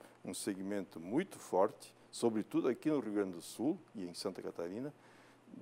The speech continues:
das, ah, instituições de ensino superior, eh,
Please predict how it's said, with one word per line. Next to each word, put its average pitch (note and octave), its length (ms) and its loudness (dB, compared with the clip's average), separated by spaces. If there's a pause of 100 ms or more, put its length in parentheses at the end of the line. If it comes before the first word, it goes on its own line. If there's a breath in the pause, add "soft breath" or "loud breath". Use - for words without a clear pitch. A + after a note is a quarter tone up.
das, G#2 560 2
ah, F2+ 300 0
instituições G#2 760 -4
de G#2 80 -6
ensino G#2 280 -4
superior, G2+ 500 -4 (680 loud breath)
eh, - 280 -20